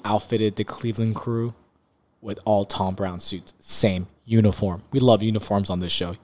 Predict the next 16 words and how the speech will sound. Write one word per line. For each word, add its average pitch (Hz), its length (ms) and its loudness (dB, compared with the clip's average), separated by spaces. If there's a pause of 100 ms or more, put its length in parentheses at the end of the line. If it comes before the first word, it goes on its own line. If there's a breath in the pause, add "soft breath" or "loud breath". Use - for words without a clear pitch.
You 127 120 -2
know 107 200 2
this. 107 420 0
Listen 113 300 -4
to 107 100 -4
our 95 100 -2
fucking 95 360 -4
previous 92 360 -6
episodes. 95 560 -8 (500 soft breath)
All 139 460 12 (460)
gray, 113 600 4 (420)
shrink-wrapped 117 960 4 (420)
fucking 98 680 -8
Tom 98 220 -4
Brown 92 220 -4
suits. 104 480 -2